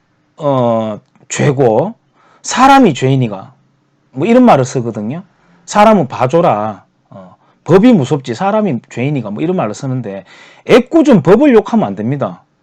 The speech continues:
법은 그냥 가만히 있는 법인데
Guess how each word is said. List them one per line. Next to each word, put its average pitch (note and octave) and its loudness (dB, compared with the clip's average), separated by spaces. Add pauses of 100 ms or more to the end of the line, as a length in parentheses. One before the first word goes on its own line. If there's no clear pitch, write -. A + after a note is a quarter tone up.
(580)
법은 D#4+ 4
그냥 D4 4
가만히 G#3+ 0
있는 D3+ 2
법인데 E3 0